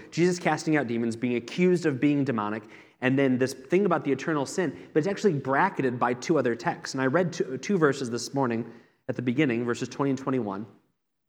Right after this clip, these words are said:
It says, "And he came home, and the crowd gathered again, so they could not even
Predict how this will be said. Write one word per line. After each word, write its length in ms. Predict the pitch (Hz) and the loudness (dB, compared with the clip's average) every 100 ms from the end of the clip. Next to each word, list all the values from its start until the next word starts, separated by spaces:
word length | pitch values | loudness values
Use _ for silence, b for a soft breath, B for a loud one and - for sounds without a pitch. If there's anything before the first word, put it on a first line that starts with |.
| - | -14
It 80 | - | -4
says, 220 | 127 - B B | -4 -4 B B
"And 120 | 139 | -4
he 180 | 131 202 | -2 -4
came 300 | 196 185 151 | 0 0 2
home, 340 | 202 147 104 - B | 2 0 -2 -8 B
and 120 | 135 127 | -2 -2
the 60 | |
crowd 380 | 127 170 175 143 | 2 2 4 2
gathered 300 | 151 160 135 | 0 2 0
again, 300 | 113 107 113 | 0 0 -2
so 140 | - | -2
they 120 | 123 123 | -2 -2
could 180 | 131 | -4
not 200 | 127 143 143 | -2 -2 -4
even 340 | 127 120 110 | -2 -2 -4